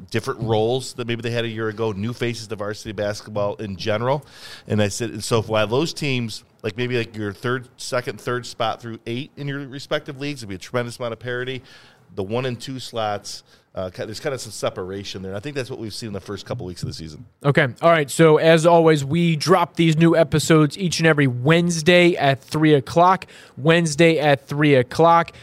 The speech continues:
Speaker 2: You can check it out on the Apple Podcast, Spotify, Amazon Music, Google Podcast, iHeartRadio,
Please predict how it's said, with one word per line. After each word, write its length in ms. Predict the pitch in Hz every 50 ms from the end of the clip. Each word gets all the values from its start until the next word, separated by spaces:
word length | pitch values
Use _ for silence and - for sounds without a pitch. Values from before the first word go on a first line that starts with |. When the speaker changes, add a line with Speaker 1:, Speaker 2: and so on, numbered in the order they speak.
| - - -
Speaker 2:
You 140 | 139 143 135
can 160 | - 139 131
check 200 | - 160 151 -
it 80 | 151
out 140 | 147 147 143
on 80 | 143 135
the 60 | 135
Apple 220 | 139 131 - 139
Podcast, 640 | 117 - 143 143 139 123 - - 143 139 135 - -
Spotify, 520 | - 147 139 135 135 - 147 135 131 120
Amazon 420 | 139 147 143 139 123 139 135 131 135
Music, 360 | 135 135 131 123 135 127 117
Google 260 | 143 143 139 135 135
Podcast, 560 | - - 135 135 127 - - 139 127 120 -
iHeartRadio, 880 | - 139 139 135 127 135 127 120 120 127 127 123 123 127 131 127 127 120